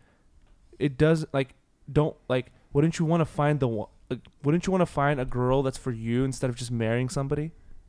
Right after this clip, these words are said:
It's like, "You have to do this thing once. You only have one shot to do this. Why waste a shot just because of age? Just because,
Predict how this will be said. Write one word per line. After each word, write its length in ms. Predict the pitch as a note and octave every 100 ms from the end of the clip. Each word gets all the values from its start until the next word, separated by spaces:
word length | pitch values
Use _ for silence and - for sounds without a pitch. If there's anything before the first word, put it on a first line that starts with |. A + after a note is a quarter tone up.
| - _ - - - - - -
It's 80 | -
like, 120 | C3 - -
"You 180 | C3+
have 300 | C#3+ C#3+ D3+ -
to 80 | C3+
do 100 | C3+
this 220 | B2+ -
thing 260 | B2+ A#2
once. 540 | A#2 A#2 - - - - _ _ _
You 60 | C3
only 120 | C3
have 100 | B2+
one 240 | A2+ A#2+ B2
shot 260 | - B2 -
to 80 |
do 140 | - G#2
this. 320 | F#2 - - _ _ _ _ _ _ _ _ _ _ _
Why 440 | - A2+ B2 C3+ A#2+ -
waste 300 | B2 B2 A2+
a 40 |
shot 480 | - A2+ A2+ G#2+ - _ _ _ _ _ _ -
just 200 | C3+ -
because 260 | C3+ B2+
of 100 | A#2 -
age? 460 | A2 F#2 - - - _ _ _ _ -
Just 200 | C#3 -
because, 240 | C3